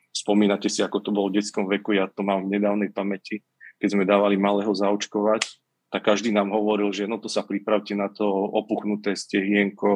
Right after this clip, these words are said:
e, horúčky, bude plakať, nevyspíte sa.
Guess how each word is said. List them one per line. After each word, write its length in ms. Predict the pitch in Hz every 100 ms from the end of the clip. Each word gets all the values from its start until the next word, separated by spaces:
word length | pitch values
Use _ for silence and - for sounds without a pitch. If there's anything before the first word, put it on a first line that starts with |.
| 98
e, 460 | 98 _ - - -
horúčky, 960 | 101 98 107 113 107 104 - 101 101 98
bude 240 | 101 101
plakať, 540 | - 104 107 - 104 101
nevyspíte 560 | 101 101 104 104 101
sa. 300 | 98 - 98